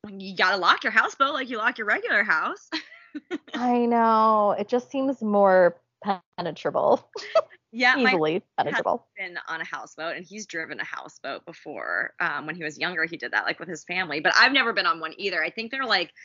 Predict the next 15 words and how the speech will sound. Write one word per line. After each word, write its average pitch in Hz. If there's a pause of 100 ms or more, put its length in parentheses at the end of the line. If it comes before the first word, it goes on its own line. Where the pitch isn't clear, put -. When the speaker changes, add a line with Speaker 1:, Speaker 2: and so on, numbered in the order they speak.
(520)
Speaker 1:
more 180
common 170
in, 165
like, 147
lake 156
areas, 156
but, 151
um, 151 (680)
Speaker 2:
Yeah, 214
or, 196
like, 202
rivers 196
or, 190
like, 170
really 185